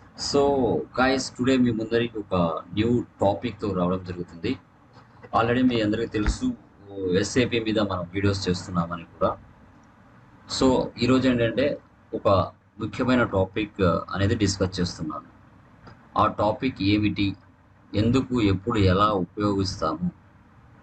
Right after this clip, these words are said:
అనేది మీతో డిస్కస్ చేయడం జరుగుతుంది. ఓకే, ఎవరు కూడా మిస్ అవ్వకుండా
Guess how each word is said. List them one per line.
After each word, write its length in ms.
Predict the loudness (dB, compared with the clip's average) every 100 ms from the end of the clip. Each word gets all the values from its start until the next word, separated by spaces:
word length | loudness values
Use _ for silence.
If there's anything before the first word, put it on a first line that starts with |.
| 2
అనేది 320 | 4 4 2 0 -6 -8 -2
మీతో 200 | 0 0 0
డిస్కస్ 340 | -2 0 -2 0
చేయడం 200 | 2 2 -2 -10 -10 0
జరుగుతుంది. 440 | 0 2 0 0 -2 -6 -10 -12 -10 -8 -8 -8 -4
ఓకే, 160 | -2 -2 -4 -18 -20 -20 -20 -20 -4 2
ఎవరు 180 | 2 2 0
కూడా 160 | 0 -2 -4 -14 -14 -2
మిస్ 160 | -2 2 2
అవ్వకుండా 340 | 2 2